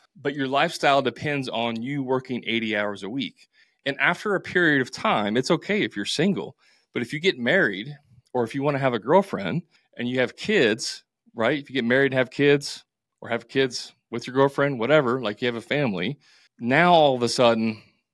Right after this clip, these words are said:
they start complaining. "Brad, you're never home. You're working all the time." And I used to tell my wife this too, is like, "Well, you shouldn't have married a business owner then if you, you know, if, if that's what you're like, I work all the time. That's just what I do."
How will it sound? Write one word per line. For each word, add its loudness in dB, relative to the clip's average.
they 0
start 0
complaining. -6
"Brad, 6
you're 0
never 0
home. 2
You're -4
working 0
all 0
the -12
time." -8
And 0
I 4
used 0
to -10
tell 2
my 2
wife 2
this 0
too, 0
is -6
like, -6
"Well, 0
you 4
shouldn't 0
have 0
married 6
a 2
business 4
owner 2
then 2
if -4
you, -8
you -4
know, -4
if, -12
if -8
that's -2
what -2
you're 2
like, -2
I 0
work 0
all -2
the -8
time. -2
That's -2
just -6
what -2
I 0
do." 4